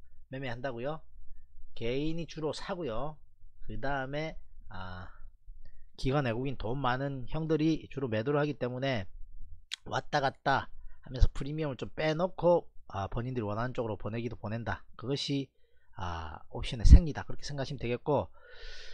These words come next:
자, 원달러 환율,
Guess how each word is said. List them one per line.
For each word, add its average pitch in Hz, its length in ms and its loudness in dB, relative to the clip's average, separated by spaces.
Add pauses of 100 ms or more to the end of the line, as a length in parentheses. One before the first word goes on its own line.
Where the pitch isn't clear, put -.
(200)
자, 135 320 2 (1160)
원달러 143 400 4
환율, 139 540 2